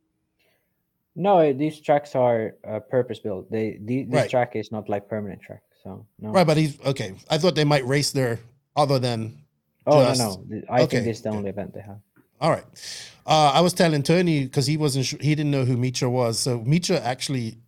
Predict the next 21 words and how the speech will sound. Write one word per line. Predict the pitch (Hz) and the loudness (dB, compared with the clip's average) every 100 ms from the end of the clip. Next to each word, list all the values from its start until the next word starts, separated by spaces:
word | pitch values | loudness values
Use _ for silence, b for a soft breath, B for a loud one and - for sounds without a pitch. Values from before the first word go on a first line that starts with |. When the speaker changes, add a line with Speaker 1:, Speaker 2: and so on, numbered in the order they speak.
| - | -2
Speaker 2:
uh, | 127 110 101 | 0 2 0
is | 123 117 | -4 -4
a | 117 | -2
young | 123 139 | -2 0
driver. | 135 127 127 | 0 0 0
He's | 123 | 0
probably | 220 196 | 2 2
older | 123 143 120 | 2 2 0
now, | 123 123 107 | 0 2 0
but | 104 120 | -2 -2
he | |
was, | 160 | -2
like, | 131 95 | -4 -4
seventeen | - 123 131 135 131 147 147 | -4 -2 -2 -2 -4 -2 0
when | 143 | 0
he | 139 | 0
did | 139 | 0
R | 135 139 | -2 -2
C | 147 | -4
G | 135 135 | -6 -6
P. | 151 165 | -6 -6